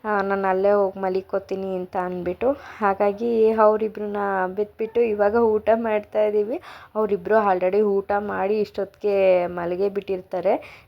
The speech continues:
ನಾವು ಲೇಟಾಗಿ ಮಲ್ಕೊತೀವಿ. ಹಾಯ್, ಗುಡ್ ಮಾರ್ನಿಂಗ್ ಎಲ್ಲರಿಗೂ. ನೈಟು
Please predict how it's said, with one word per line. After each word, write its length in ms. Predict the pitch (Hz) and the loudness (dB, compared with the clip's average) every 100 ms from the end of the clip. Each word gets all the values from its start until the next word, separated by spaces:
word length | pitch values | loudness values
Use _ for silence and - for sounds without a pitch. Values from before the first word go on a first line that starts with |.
| - | -4
ನಾವು 300 | 208 202 202 | 0 2 0
ಲೇಟಾಗಿ 640 | 190 196 196 190 196 196 | 0 0 0 -2 -2 -2
ಮಲ್ಕೊತೀವಿ. 760 | 196 175 196 190 185 175 214 330 - - | -2 -4 -4 -6 -4 -4 -4 -6 -12 -6
ಹಾಯ್, 280 | 277 302 | -4 -4
ಗುಡ್ 260 | 294 262 240 | -6 -10 -10
ಮಾರ್ನಿಂಗ್ 360 | 254 247 254 226 | -12 -12 -12 -10
ಎಲ್ಲರಿಗೂ. 520 | 214 226 208 233 277 269 - 226 | -8 -8 -10 -12 -14 -14 -16 -14
ನೈಟು 500 | 214 202 226 - 247 | -10 -10 -10 -12 -12